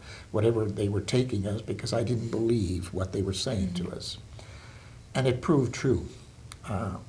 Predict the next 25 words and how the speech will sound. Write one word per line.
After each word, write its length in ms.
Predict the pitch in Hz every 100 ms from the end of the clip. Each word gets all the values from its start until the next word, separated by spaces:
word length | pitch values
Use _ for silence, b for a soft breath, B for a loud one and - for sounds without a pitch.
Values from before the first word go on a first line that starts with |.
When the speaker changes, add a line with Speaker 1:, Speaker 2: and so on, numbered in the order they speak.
| 101
Speaker 1:
with 240 | 107 113 -
one 140 | 147
of 100 | 156
the 80 | 131
Croatians 680 | - 117 123 127 - 92 98
that 140 | 101
was, 400 | 107 101 - -
uh, 160 | 101 87 95
next 420 | 110 123 - -
to 100 | 95
me, 320 | 90 87 120 - B B B B B B B -
I 180 | - 117
escaped 560 | 113 107 - 139 139 -
that 260 | 107 101
night, 560 | 92 95 107 - - - - - - - - - - - - - -
and 500 | 117 107 104 101 - -
sure 440 | - - 110 113
enough, 520 | 143 117 110 - - -
the 80 | 98
very 240 | 107 120
next 320 | 113 107 -
morning 500 | 127 120 110 92 92
we 120 | 107
came 360 | 101 - 113 110
upon 500 | 107 98 95 95